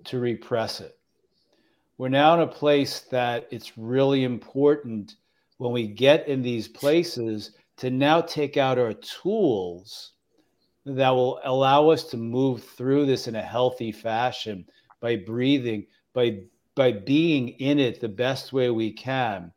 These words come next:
And, and as Ev just said,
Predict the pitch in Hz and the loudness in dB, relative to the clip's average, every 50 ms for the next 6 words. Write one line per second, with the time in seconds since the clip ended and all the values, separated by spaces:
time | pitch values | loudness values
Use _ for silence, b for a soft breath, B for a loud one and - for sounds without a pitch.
0 | b b b b b b b _ _ - 120 123 123 120 120 117 117 113 113 - | b b b b b b b _ _ -6 -2 0 2 2 2 0 -2 -4 -8 -10
1 | - 117 120 120 113 110 107 107 107 - _ _ - 117 123 123 110 120 - 131 | -6 -6 -4 -4 -4 -4 -6 -6 -8 -12 _ _ -6 -2 -2 -2 -2 -2 4 4
2 | 143 156 156 147 131 143 127 123 127 - - 123 117 113 113 110 - | 4 4 4 2 0 2 2 0 0 -2 -2 0 0 0 -2 -4 -6